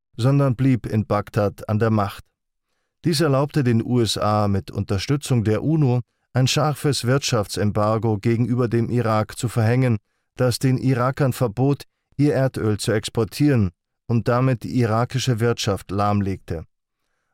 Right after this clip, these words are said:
Auch der Import von Medizin und Lebensmitteln in den Irak wurde durch das Embargo stark eingeschränkt. Die U S A erklärten, das Embargo sei notwendig, um alle Massenvernichtungswaffen im Irak zu zerstören.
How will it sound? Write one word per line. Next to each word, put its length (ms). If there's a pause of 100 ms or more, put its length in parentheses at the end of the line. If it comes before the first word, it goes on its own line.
Auch 140
der 140
Import 420
von 220
Medizin 560
und 220
Lebensmitteln 920
in 160
den 160
Irak 460 (360)
wurde 300
durch 160
das 180
Embargo 640
stark 460
eingeschränkt. 640 (1200)
Die 120
U 140
S 120
A 180
erklärten, 800
das 300
Embargo 560
sei 180
notwendig, 800
um 160
alle 300
Massenvernichtungswaffen 1300
im 180
Irak 400
zu 140
zerstören. 560